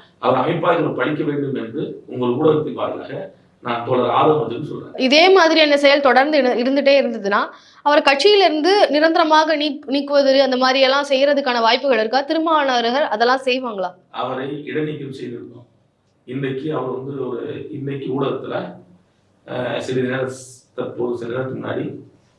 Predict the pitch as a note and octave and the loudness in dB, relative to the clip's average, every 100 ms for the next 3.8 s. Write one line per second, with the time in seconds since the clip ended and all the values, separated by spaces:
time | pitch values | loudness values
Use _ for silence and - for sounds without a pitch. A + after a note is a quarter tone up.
0 | _ _ - D#3 - D#3+ C#3+ C3 C3 B2 | _ _ -2 0 0 -4 -4 -4 -4 -4
1 | B2+ C#3+ - C3+ A#2+ A#2 A#2 - B2+ - | -2 -2 -2 -4 -8 -8 -8 -8 -8 -8
2 | E3 C#3 B2+ B2 A#2+ A#2 - - - B2 | -10 -4 -4 -4 -6 -6 -8 -12 -4 -4
3 | B2 A#2 A#2+ A#2 G#2 - G2+ G2 | -2 -6 -6 -8 -8 -10 -12 -16